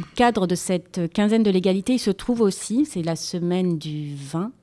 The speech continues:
novembre à peu près, parce, euh, il y a la semaine européenne pour l'emploi des personnes handicapées. Donc c'est une semaine, euh, la même semaine à l'échelle de l'Europe. Et donc là aussi, il y a une belle conjonction, je dirais, d'événements, euh, qui, euh, qui permet de faire, euh,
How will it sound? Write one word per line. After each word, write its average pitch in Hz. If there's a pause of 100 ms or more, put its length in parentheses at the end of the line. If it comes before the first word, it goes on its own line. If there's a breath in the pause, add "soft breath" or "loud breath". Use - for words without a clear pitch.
(540)
novembre 156
à 151
peu 143
près, 156
parce, - (680 loud breath)
euh, 175
il 185
y 208
a 233
la 190
semaine 208 (140)
européenne 190 (240)
pour 175
l'emploi 190
des 170
personnes 190
handicapées. 165
Donc 156
c'est -
une 139
semaine, 170
euh, 135
la 131
même 185
semaine 170
à 160
l'échelle 156
de 151
l'Europe. 147 (280 loud breath)
Et 165
donc 180
là 226
aussi, 226
il -
y 233
a -
une 190
belle 208
conjonction, 196
je 185
dirais, 170
d'événements, 180 (380 loud breath)
euh, 165 (100)
qui, 202
euh, 156
qui -
permet 175
de 175
faire, 180
euh, 147